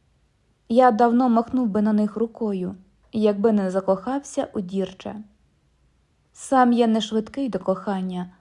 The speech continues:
бо людина я розважлива, і різні там слова та погляди на мене не діють.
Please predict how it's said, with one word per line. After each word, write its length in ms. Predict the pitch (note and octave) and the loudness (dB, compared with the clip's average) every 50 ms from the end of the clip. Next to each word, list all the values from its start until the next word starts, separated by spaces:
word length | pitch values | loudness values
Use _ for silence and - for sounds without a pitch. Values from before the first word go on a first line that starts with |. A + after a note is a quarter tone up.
| _ _ _ _ _ _ - | _ _ _ _ _ _ 0
бо 160 | G#3 A#3 A#3+ | 4 4 6
людина 420 | A3+ A3 G#3+ G3 A#3 A3+ G#3+ G#3+ | 6 4 2 2 2 2 2 2
я 160 | G#3 G3+ G3+ | 2 2 0
розважлива, 800 | F#3+ G3 G3+ F#3+ F#3+ G3+ A#3+ B3 G#3+ F#3+ F#3+ G3 F#3+ - G3 - - _ _ _ _ _ _ _ _ _ | 0 0 -2 -4 -4 -6 -6 -6 -6 -8 -10 -10 -8 -8 -10 -10 -14 _ _ _ _ _ _ _ _ _
і 160 | - A3+ A3 | 2 2 4
різні 320 | G#3+ A#3 A3+ G#3+ A3 A3 G#3+ | 4 4 2 2 2 0 0
там 240 | G#3+ G#3+ G#3 G#3 | 0 0 0 -2
слова 460 | G#3 G#3 - G#3+ G#3 G3 A3+ C#4 D4+ D#4+ - _ _ _ _ - | -2 -4 -4 -4 -2 -2 -2 -4 -4 -6 -8 _ _ _ _ -6
та 120 | - A3+ | -6 -6
погляди 560 | A3 - G3 A#3 C4 C4+ B3+ A3+ F#3 F#3 G3 | -4 -2 0 0 2 2 0 -2 -2 -2 -2
на 120 | F#3+ G3+ G3 | -2 -2 0
мене 320 | G3 G3 F#3+ F#3 F#3 F#3+ | 0 0 -2 -2 -2 -2
не 160 | F#3+ F#3+ G3 | -2 -2 -2
діють. 560 | F3+ F#3 A#3+ B3+ A#3+ G#3 F3+ F3+ F3+ F3+ - | -2 -4 -4 -4 -4 -4 -4 -6 -8 -10 -16